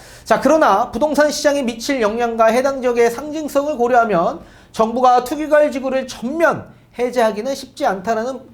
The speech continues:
해석도 나오고 있습니다. 그래서 정무적, 정성적인 요소를 고려할 수밖에 없다라는 뜻입니다. 자, 이렇게 지금 여러 가지 총선을 앞두고 규제적 해제에 대한 목소리가 높아지고 있고,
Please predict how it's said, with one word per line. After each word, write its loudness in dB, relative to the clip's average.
해석도 -4
나오고 2
있습니다. -4
그래서 0
정무적, 0
정성적인 0
요소를 4
고려할 2
수밖에 -6
없다라는 -2
뜻입니다. -6
자, 2
이렇게 0
지금 -2
여러 2
가지 4
총선을 0
앞두고 2
규제적 0
해제에 2
대한 2
목소리가 2
높아지고 -2
있고, 0